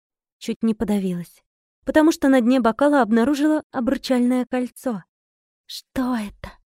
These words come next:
Она смотрела на маленький блестящий обруч со сверкающим на нём камнем и хлопала глазами от удивления. "Will you marry me?" Джастин опустился перед ней на одно колено. О таком она даже не мечтала.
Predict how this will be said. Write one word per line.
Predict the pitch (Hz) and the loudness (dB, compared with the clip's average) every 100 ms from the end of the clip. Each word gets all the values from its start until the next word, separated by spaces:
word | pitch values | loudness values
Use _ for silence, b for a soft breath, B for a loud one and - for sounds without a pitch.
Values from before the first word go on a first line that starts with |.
| _ _ _ _ 208 | _ _ _ _ -4
Она | 202 208 | -2 -2
смотрела | - 190 - 254 233 | -2 -4 -2 0 0
на | 208 | 0
маленький | 202 247 254 220 | -2 -2 -4 -4
блестящий | 202 202 208 - 247 - 240 | -4 -4 -4 -6 -6 -4 -4
обруч | 262 240 240 | -2 -4 -6
со | - 233 | -6 -10
сверкающим | - 233 220 277 269 - 254 | -4 -4 -4 -4 -4 -4 -4
на | 226 | -2
нём | 220 254 240 | 0 0 -2
камнем | - 262 262 262 | -6 -6 -4 -4
и | 226 240 | -4 -6
хлопала | 226 233 247 262 262 | -8 -8 -8 -2 -2
глазами | 233 220 220 196 226 226 | 0 -2 -2 -4 -2 -4
от | 220 | -6
удивления. | 214 214 220 233 214 185 165 - _ _ _ _ _ _ | -8 -6 -4 -4 -4 -6 -10 -16 _ _ _ _ _ _
"Will | 165 151 175 | -4 0 0
you | 170 170 | 0 -2
marry | 170 175 151 | 0 -2 -2
me?" | 139 131 - _ 220 | -6 -8 -12 _ -6
Джастин | 196 240 240 202 | -2 -2 -2 -4
опустился | 185 202 - 240 - | -4 -6 -6 -8 -8
перед | 247 214 185 | -8 -6 -2
ней | 202 | 0
на | 208 202 | 0 0
одно | 180 180 180 | -2 -4 -6
колено. | 190 180 180 170 165 _ _ _ _ - | -8 -6 -6 -8 -10 _ _ _ _ -10
О | 233 | -4
таком | 247 - 302 277 | -4 2 4 4
она | 247 233 | 4 2
даже | 196 240 214 | 0 0 2
не | 226 233 | 2 2
мечтала. | 220 - - 202 196 185 | 0 -4 -6 -4 -4 -6